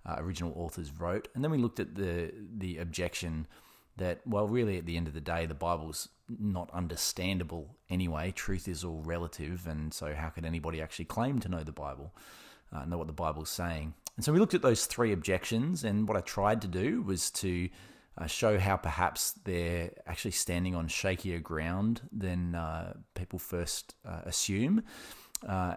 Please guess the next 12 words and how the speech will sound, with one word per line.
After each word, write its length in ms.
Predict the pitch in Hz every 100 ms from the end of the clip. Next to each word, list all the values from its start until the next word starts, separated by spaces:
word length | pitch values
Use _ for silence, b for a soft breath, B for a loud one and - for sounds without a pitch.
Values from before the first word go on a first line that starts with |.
| -
and 320 | 117 123 120
so 480 | - - 131 143 135
after 440 | 165 - 135 113
trying 460 | - 107 - 110 113
to 80 | 92
show 220 | - 92
some 160 | - 92
of 40 |
the 160 | 90 98
evidence 460 | 107 101 82 -
as 180 | 85 -
to, 320 | - 87 80